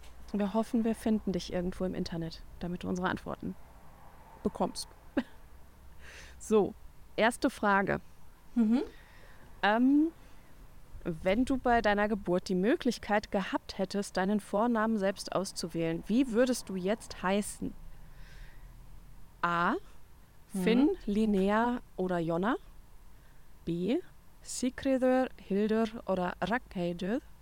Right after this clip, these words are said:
Speaker 1: C. Alva, Blomma, Kattis? D.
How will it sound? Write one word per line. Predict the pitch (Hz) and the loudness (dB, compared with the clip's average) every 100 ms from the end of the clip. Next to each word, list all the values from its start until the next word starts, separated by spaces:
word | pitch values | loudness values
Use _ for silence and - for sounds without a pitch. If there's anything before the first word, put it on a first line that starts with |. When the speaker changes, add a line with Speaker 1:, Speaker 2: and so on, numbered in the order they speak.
| - - - - - - - - - - - - - | -20 -20 -20 -20 -20 -20 -20 -20 -20 -18 -18 -18 -16
Speaker 1:
C. | - 180 175 214 311 - - | -6 -2 2 2 0 -4 -2
Alva, | 180 190 214 240 - | 2 4 4 2 2
Blomma, | - 185 196 196 208 - - | 0 2 4 2 0 -6 -10
Kattis? | - 175 226 - - - - - - - - - - 180 - | -6 -2 -2 -2 -8 -16 -18 -18 -18 -20 -18 -16 -16 -14 -2
D. | 185 180 247 | 0 2 2